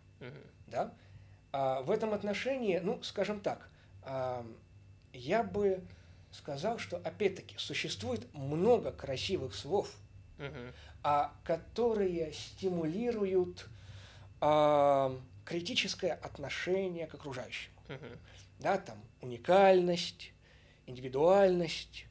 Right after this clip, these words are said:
Speaker 2: а, рабство, а, там, система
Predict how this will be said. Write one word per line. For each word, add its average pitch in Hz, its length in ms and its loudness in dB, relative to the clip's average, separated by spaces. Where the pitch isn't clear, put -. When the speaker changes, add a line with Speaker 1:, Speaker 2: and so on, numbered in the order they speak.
Speaker 2:
а, 107 300 -10
рабство, 143 840 0
а, 107 520 -8
там, - 100 -20
система 160 800 2